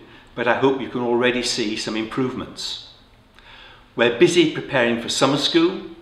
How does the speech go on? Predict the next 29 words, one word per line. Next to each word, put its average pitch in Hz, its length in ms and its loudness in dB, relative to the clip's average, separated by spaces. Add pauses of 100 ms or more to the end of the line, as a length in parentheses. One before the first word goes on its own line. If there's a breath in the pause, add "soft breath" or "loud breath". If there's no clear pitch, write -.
(300 loud breath)
and 110 120 -8
it's 117 160 -6
certainly 139 340 2
not 135 260 0
too 117 180 0
late 127 380 4
for - 100 -6
you 139 300 0
to 120 100 -6
book - 260 -2
your 156 380 2
place 110 420 -2
there 117 540 -2 (100)
this - 220 -4
year. 110 320 -2 (480 loud breath)
Do 156 300 6
come 131 180 2
to - 80 -4
St 117 160 -4
Andrews. 98 720 -2 (160)
It's 110 160 -10
sure 120 280 0
to - 60 -10
be 113 120 0
a 104 120 0
wonderful 117 400 -2
experience. 107 1040 -4 (1000 loud breath)
Even 185 360 0
now, 135 520 0